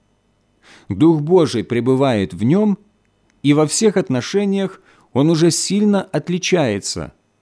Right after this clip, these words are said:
от человека плотского, но вместе с тем христианин остаётся грешником.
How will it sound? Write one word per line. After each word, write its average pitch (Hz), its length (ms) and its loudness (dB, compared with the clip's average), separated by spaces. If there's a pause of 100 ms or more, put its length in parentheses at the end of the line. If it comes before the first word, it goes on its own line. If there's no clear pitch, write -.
(120)
от 123 180 -4
человека 120 560 -2
плотского, 208 720 -2 (1000)
но 156 220 2
вместе 226 500 2
с - 140 -2
тем 185 240 0
христианин 147 880 0 (100)
остаётся 98 960 -4 (540)
грешником. 82 800 -6